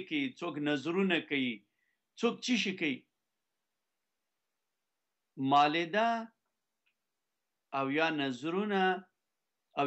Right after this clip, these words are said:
یا خیراتونه، دا به په هغه وخت کې د ما او د تا دپاره د خوشحالۍ سبب وګرځيږي چې مونږ او تاسو دغه خیرات او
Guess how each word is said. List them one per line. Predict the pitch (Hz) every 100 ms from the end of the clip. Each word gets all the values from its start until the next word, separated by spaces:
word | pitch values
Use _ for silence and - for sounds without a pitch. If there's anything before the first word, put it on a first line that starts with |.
| 160
یا | 175 -
خیراتونه، | 139 131 127 127 160 127 - _ _ _ -
دا | 196 226
به | 233 240
په | 247
هغه | 247 220
وخت | 196 - -
کې | 165
د | 160 165
ما | 196 196
او | 156
د | 165 180
تا | 175 165
دپاره | 151 160 151 143 131 - _ _ _ _ _ _ _
د | 123 147 147
خوشحالۍ | 160 - 165 175 220 202 -
سبب | 165 156 190 156 151
وګرځيږي | 151 185 160 147 123 113 123 123 117 127 139 147 _ _ _ _ _ _ _ -
چې | 160 175
مونږ | 214 202
او | 175 190
تاسو | 196 214 196 220 220 220 - _ _ _ _ _ 135
دغه | 175 196 196 -
خیرات | 180 185 202 226 -
او | 190